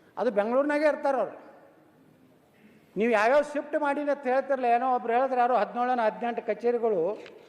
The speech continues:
ಇವತ್ತ ಇದು ಇಂಥದ್ದು ಒಂದು ಸುವರ್ಣ ಸೌಧ ಕಟ್ಟಿರಿ ಅಧ್ಯಕ್ಷರೇ. ಇದ್ರ ಕೆಲಸ ಏನು? ಹತ್ತು ದಿವಸ, ಹತ್ತು ದಿವಸನಾಗ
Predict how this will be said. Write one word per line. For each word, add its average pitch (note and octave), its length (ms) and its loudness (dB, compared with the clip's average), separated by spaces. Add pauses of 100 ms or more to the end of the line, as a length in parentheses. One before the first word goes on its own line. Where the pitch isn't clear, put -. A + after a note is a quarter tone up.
(380)
ಇವತ್ತ C4 340 2 (1000)
ಇದು B3 160 -2
ಇಂಥದ್ದು C#4+ 400 2
ಒಂದು C#4+ 240 2
ಸುವರ್ಣ C#4 300 0
ಸೌಧ C4+ 220 0
ಕಟ್ಟಿರಿ C#4 380 -2
ಅಧ್ಯಕ್ಷರೇ. C#3+ 440 -8 (960)
ಇದ್ರ A#3+ 160 2
ಕೆಲಸ C#4+ 460 2
ಏನು? D4+ 180 0 (440)
ಹತ್ತು C4+ 260 0
ದಿವಸ, C4+ 240 -6 (720)
ಹತ್ತು C4+ 260 2
ದಿವಸನಾಗ C#4 440 0